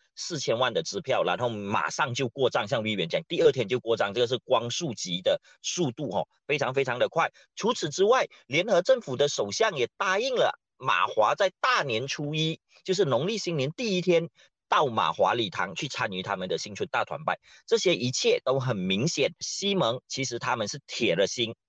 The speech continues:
要跟国阵组成一个稳固的联盟，把他们当作盟友。所以你要跟国阵组成联盟做盟友，你不能只是对巫统好啊。你看现在好处几乎都给巫统占去，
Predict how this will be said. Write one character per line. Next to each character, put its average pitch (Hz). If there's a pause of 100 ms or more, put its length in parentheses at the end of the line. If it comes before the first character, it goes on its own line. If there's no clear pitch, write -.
要 127
跟 101 (240)
国 101
阵 147 (340)
组 98
成 107
一 104
个 139
稳 101
固 180
的 87
联 80
盟， 90
把 80
他 117
们 101
当 98
作 127
盟 156
友。 180 (240)
所 247
以 247
你 165
要 240 (300)
跟 202
国 131
阵 - (440)
组 117
成 127
联 131
盟 123
做 185
盟 107
友， 147
你 110
不 -
能 143
只 196
是 185 (120)
对 262 (220)
巫 190
统 127
好 117
啊。 82 (180)
你 135
看 240
现 254
在 233
好 180
处 247
几 170
乎 170
都 160
给 127
巫 139
统 117
占 160
去， 156